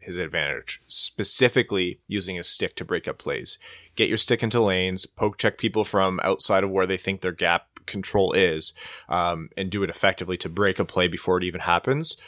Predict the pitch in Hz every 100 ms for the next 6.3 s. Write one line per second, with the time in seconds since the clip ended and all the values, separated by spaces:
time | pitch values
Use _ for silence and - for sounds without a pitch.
0 | - _ - 98 92 87 101 101 95 -
1 | - 95 92 90 90 87 87 90 92 90
2 | 95 87 82 87 85 92 87 78 85 85
3 | - 92 87 78 - 82 82 80 80 78
4 | - 87 78 76 - - 78 71 - 85
5 | - 82 85 - 82 78 80 78 - -
6 | 76 -